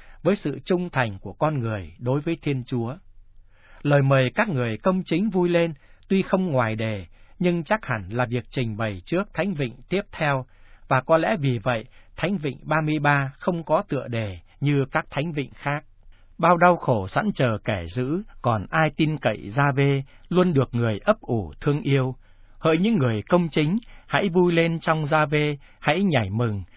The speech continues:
mọi tâm hồn ngay thẳng nào cất tiếng hò reo."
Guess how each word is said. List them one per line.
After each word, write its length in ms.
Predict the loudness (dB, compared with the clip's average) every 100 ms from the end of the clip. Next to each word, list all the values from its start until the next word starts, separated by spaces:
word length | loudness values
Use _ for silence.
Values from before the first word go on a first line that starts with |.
| -18 -2
mọi 220 | 2 2
tâm 220 | 4 4
hồn 260 | 4 2 0
ngay 200 | 0 0 0
thẳng 280 | -2 -4 -6
nào 340 | -4 -4 -4 -4
cất 120 | -6 -4 -2
tiếng 240 | 0 0
hò 300 | -4 -4 -6
reo." 340 | -6 -4 -4